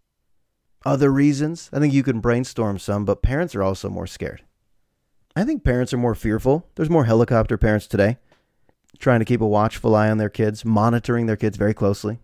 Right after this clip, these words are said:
Latchkey generation, it's almost done. I think kids just used to naturally have more freedom because they would just leave the house, leave a note. "Hey, Mom, Dad, went to the park, went to a friend's house,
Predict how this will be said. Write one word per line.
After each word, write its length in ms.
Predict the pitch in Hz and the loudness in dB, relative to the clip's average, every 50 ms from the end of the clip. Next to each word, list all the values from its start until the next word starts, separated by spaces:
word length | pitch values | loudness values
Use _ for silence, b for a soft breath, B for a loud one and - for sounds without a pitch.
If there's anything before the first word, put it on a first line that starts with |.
| _ _ _ _ _ _ _ _ _ _ _ _ _ _ _ _ _ | _ _ _ _ _ _ _ _ _ _ _ _ _ _ _ _ _
Latchkey 560 | - 104 104 110 123 139 - - - 170 160 147 | -6 -2 0 0 0 -2 -4 -6 -6 -6 -4 -2
generation, 680 | 139 160 156 156 156 160 165 165 - - 196 196 220 233 | 0 0 0 2 0 0 0 -2 -4 -6 -8 -8 -8 -12
it's 120 | - - | -6 -4
almost 260 | 226 220 190 165 - | -2 -2 -2 -2 0
done. 220 | - 196 135 - - _ _ _ _ _ _ _ _ _ _ _ _ _ _ _ - | 0 0 0 -2 -6 _ _ _ _ _ _ _ _ _ _ _ _ _ _ _ -2
I 80 | 170 | 0
think 180 | 294 302 202 143 | 0 0 -2 -2
kids 280 | - 110 127 120 113 | -2 -2 -2 -2 -2
just 220 | 104 139 131 - - | -4 -4 -4 -2 -2
used 160 | 131 123 - | -4 -4 -4
to 60 | 123 | -4
naturally 380 | 110 110 123 123 - 131 120 113 | -2 -2 -2 -2 0 -2 -2 0
have 200 | 113 117 127 123 | 0 0 0 0
more 160 | 131 135 127 | 0 0 0
freedom 380 | - 147 160 175 147 98 78 - _ _ _ | 2 0 0 2 0 -2 -6 -8 _ _ _
because 240 | - 98 113 110 101 | -8 -4 -4 -2 0
they 100 | 110 117 | 0 0
would 100 | 117 107 | 0 0
just 200 | 117 113 - - - | -4 -6 -8 -10 -2
leave 220 | 107 123 139 135 | 2 2 2 2
the 80 | 135 139 | 2 0
house, 360 | 151 156 131 - - - _ _ _ _ _ _ _ _ _ _ | 0 0 -2 -6 -10 -20 _ _ _ _ _ _ _ _ _ _
leave 180 | - 135 135 131 | -2 0 0 2
a 40 | 139 | 2
note. 240 | 139 131 104 - _ _ _ _ | 2 0 0 -4 _ _ _ _
"Hey, 100 | _ 135 | _ 0
Mom, 280 | 139 135 131 127 117 107 - _ _ _ _ _ _ _ _ | 2 4 2 2 0 -4 -10 _ _ _ _ _ _ _ _
Dad, 280 | 147 131 123 113 - _ _ _ _ | 2 2 2 0 -2 _ _ _ _
went 180 | - 127 131 - | -2 -2 -2 0
to 60 | 131 | -2
the 80 | 117 113 | -2 2
park, 340 | - 110 104 98 - - _ _ | 2 2 2 2 -2 -12 _ _
went 140 | - 127 107 | -8 -4 0
to 80 | 127 120 | 0 0
a 60 | 107 | 0
friend's 220 | 120 117 110 92 | 0 -2 -2 0
house, 280 | 104 95 87 - - | -2 -4 -4 -4 -8